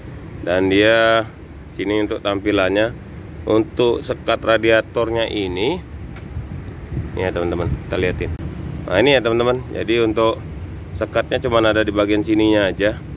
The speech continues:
Untuk jaring-jaringnya, untuk radiatornya nggak ada dia. Ini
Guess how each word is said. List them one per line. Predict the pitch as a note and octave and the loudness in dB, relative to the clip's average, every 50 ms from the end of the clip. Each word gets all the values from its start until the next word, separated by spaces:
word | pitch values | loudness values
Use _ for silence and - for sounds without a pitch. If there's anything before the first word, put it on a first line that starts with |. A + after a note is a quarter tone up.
| - - - | -10 -8 -6
Untuk | G2+ F#2+ G2 | -6 -4 -2
jaring-jaringnya, | G2 G2+ G2 G2 G2 G2+ G#2 G2+ G2 G2 F#2 F#2 F#2+ G2+ G#2+ A#2 - - - - - - - - - - - | 0 0 2 2 2 2 2 4 2 2 0 0 0 0 0 -2 -6 -10 -12 -12 -12 -12 -12 -12 -12 -10 -8
untuk | G2+ - - - | -8 -8 -2 0
radiatornya | G#2 G2+ G#2 G2+ G2 F#2+ G2 G2 F#2 - - D#2 G#2+ G#2+ A2+ B2 A#2 | 2 4 4 4 4 4 2 2 0 -2 0 0 2 2 4 2 2
nggak | G#2 F2+ F2 F2 D#2+ | 2 0 -2 -4 -4
ada | F2 D#2+ D#2+ | -6 -6 -6
dia. | - F2 E2 D#2+ - D#2 - D#2 D#2+ D#2+ - - - - - - - - - - - - - - - - - - - - - - - - - - - - A#2 | -8 -8 -8 -8 -8 -10 -12 -10 -10 -12 -12 -12 -12 -12 -12 -10 -10 -8 -8 -8 -8 -8 -8 -8 -8 -8 -6 -8 -8 -8 -8 -8 -8 -6 -6 -4 -2 0 2
Ini | A2+ A#2+ | 4 4